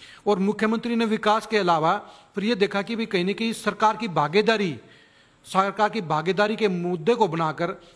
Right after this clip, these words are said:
चुनाव को जीता जाए। लेकिन सबसे बड़ी दिक्कत है विनिंग कॉम्बिनेशन, जीत का फार्मूला। तो मुख्यमंत्री मनोहर लाल खट्टर के लिए सबसे बड़ी चुनौती ये है कि वो प्रत्याशी किसे बनाएं। अगर वो योगेश्वर दत्त को टिकट देते हैं,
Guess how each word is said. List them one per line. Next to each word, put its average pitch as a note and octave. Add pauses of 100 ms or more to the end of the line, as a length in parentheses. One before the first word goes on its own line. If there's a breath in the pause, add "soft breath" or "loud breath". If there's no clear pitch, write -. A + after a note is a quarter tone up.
(180 loud breath)
चुनाव G3+
को G3
जीता D#3+
जाए। F#3+ (340 loud breath)
लेकिन G#3+
सबसे B3
बड़ी F#3+
दिक्कत F3
है G3
विनिंग G#3 (120)
कॉम्बिनेशन, F#3
जीत F#3+
का F3+
फार्मूला। D3 (560 loud breath)
तो G3
मुख्यमंत्री A3
मनोहर G3
लाल G#3+
खट्टर G3
के F3
लिए G#3+
सबसे A3
बड़ी F3+
चुनौती E3
ये D#3
है F3 (240 loud breath)
कि G3+
वो G#3
प्रत्याशी G#3+
किसे E3+
बनाएं। C3 (640 soft breath)
अगर A3+
वो A#3+ (140)
योगेश्वर G3+
दत्त A3
को A3
टिकट G#3+
देते G#3+
हैं, G#3+